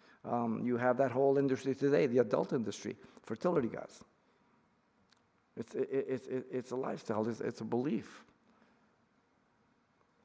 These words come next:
Examples in the New Testament, Paul saw the many gods and temples, even to the unknown God,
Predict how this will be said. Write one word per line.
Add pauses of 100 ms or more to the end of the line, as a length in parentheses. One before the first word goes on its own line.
(240)
Examples
in
the
New
Testament,
Paul
saw
the
many
gods (160)
and
temples, (180)
even (380)
to
the
unknown
God,